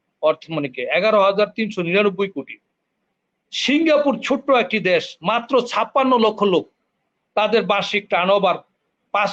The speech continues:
লক্ষ চার হাজার একশো তিরিশ কোটি। তাইলে বহির্বিশ্বের সাথে, আর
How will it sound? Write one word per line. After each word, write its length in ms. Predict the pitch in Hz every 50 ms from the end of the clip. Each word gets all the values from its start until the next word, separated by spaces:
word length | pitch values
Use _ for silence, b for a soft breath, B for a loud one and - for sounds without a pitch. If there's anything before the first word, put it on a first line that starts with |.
| - 233
লক্ষ 240 | 226 214 220 233 214
চার 260 | 220 208 202 208 202
হাজার 240 | 196 190 196 180 175
একশো 240 | 160 - - 180
তিরিশ 380 | 180 - - 240 240 233 233 -
কোটি। 320 | - - 165 139 - 120 - _ _ _ _ _ _ _ _ _ _ _ _ _
তাইলে 460 | - 190 208 214 208 196 156 135 - - _ _ _ _ _ 143
বহির্বিশ্বের 680 | 151 202 208 226 247 - 160 165 196 185 - - 220 196
সাথে, 300 | - 202 196 196 - 165
আর 180 | 151 160 165